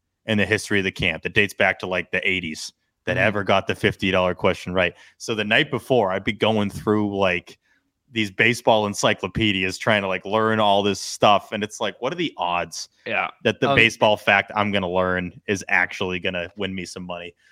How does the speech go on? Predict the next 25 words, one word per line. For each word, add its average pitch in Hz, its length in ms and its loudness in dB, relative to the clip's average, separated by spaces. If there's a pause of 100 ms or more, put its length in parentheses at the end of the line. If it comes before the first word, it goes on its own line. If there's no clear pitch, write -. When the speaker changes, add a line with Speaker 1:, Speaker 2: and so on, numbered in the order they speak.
(260)
Speaker 1:
Um, 92 540 0 (480)
I 123 60 6
got 143 180 6
one 139 340 2
right 120 280 4
in 107 120 0
my 107 120 4
history 113 440 2
of 92 80 -2
going 101 260 2
there. 90 160 0
I 92 80 2
probably 117 220 4
went 110 160 0
to - 60 -10
that 104 140 2
camp 104 200 2
for, - 80 -2
like, 92 120 -2
ten 107 200 0
years. 95 400 0
Speaker 2:
Not 165 180 6
a 135 40 -2
fifty 180 340 2
dollar, 92 360 -2